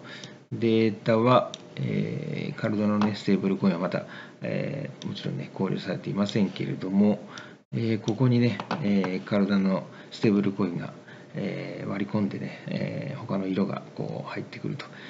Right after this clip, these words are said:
いうのが、えー、今年中に出てくるといいですね。えー、まあ、入ってくるんだけど、量としてね、ここにこう見える形で割り込んでくるぐらいになってくるかどうかっていうのが問題で、まあ、まあ、おそらく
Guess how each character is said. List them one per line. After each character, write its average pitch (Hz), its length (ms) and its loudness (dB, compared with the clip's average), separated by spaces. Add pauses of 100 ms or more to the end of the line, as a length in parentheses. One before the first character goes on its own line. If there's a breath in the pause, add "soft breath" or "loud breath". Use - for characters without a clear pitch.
(200 loud breath)
い 110 120 0
う 104 60 2
の 101 80 0
が、 - 140 -6 (500)
え - 500 -6
ー、 - 20 -6
今 123 140 -4
年 117 240 4
中 127 140 12
に 120 200 6 (220)
出 101 100 -4
て 107 120 4
く 101 100 2
る 90 80 4
と 92 160 0
い 90 60 4
い - 20 6
で 80 80 2
す - 80 -8
ね。 95 200 -2 (400 loud breath)
え 110 400 2
ー、 123 60 0
ま 139 240 4
あ、 127 60 -4
入 180 120 10
っ - 40 4
て 196 80 6
く 190 100 10
る 123 60 10
ん - 20 6
だ 92 80 6
け 92 80 4
ど、 95 200 2
量 190 200 12
と 98 120 2
し - 80 -6
て 98 80 -2
ね、 98 200 0
こ 110 80 -2
こ 113 80 6
に 101 120 8
こ 101 320 4 (340 loud breath)
う - 20 2
見 113 80 4
え 110 60 8
る 104 80 4
形 90 320 0
で 104 80 -2
割 98 180 2
り 98 60 -2
込 98 80 6
ん - 20 6
で 98 80 2
く 98 140 -2
る 95 60 4
ぐ 95 100 4
ら - 60 -2
い - 20 -6
に - 80 -4
な 98 100 0
っ 98 60 -4
て - 120 2
く 113 120 2
る 101 80 4
か 98 100 2
ど 98 100 -2
う 107 40 -8
か 110 100 -8
っ - 40 -8
て - 120 -6
い 127 40 2
う - 20 2
の 104 60 2
が 92 60 0
問 98 240 -6
題 - 160 -6
で、 - 200 -6 (380 loud breath)
ま 151 180 12
あ、 - 180 4 (440)
ま 180 140 6
あ、 - 40 10
お 131 80 6
そ 190 100 0
ら 160 120 6
く - 360 -2